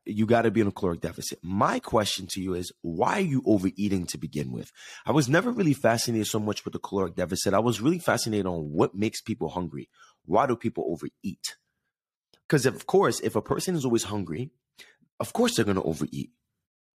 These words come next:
Okay, so what I mean is, I can't tell you how many times I come across a client and they,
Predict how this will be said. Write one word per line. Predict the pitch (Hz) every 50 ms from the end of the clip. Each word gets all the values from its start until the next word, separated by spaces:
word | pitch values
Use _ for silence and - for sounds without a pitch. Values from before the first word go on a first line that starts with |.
| _ _ _ _ _ _ _ _ _ _ _ _ -
Okay, | - 101 98 113 143
so | 143 - - 131 117 110 98 - _ _ _ _ _ _ _ _ _ _ _ _ _ _ - _ _
what | 87 98 107
I | 110 110
mean | 110 131 160 170 160 127
is, | 110 107 - - - _ _ _ _ _ _
I | - 104
can't | - 160 160 147
tell | - - 151
you | 135 127
how | 113 127
many | 120 131 123
times | - - 139 120 117 110 104 107 - - - - _ _ _ _ _ _ _ _ _ _ _ _ _ _ _ _ _ _ _ _ _ _ _ _ _ _ _ _ _ _ _ _ _ -
I | 95 95
come | - 113 113 113
across | 104 - 113 104 - 101
a | -
client | - - 135 160 170 135 107 101 - - - - _ _ _ _ _ _ _
and | 107 110 107 104 104 101 101 98 - _ _ _ _ _ _ _ _ _ _ _ _ _ _ _ _ _ _ _ -
they, | 98 98 131 143 143 135 127 117 - -